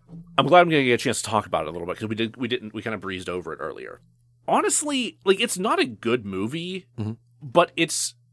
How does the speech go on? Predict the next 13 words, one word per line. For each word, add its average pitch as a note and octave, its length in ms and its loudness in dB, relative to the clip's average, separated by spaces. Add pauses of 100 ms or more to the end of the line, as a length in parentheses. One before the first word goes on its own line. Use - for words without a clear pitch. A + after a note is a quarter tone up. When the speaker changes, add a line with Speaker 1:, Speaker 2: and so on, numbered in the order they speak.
(600)
Speaker 1:
it's, A#3+ 200 -2 (320)
it's - 260 -4
fun. - 520 0 (1120)
At G#3 100 6
least C4 240 4
through G3+ 300 0
parts - 360 0
of G#2 80 -8
it. D2+ 120 -4
It C3 140 4
is, A#2+ 140 -2
it B2+ 140 0
is A#2 300 0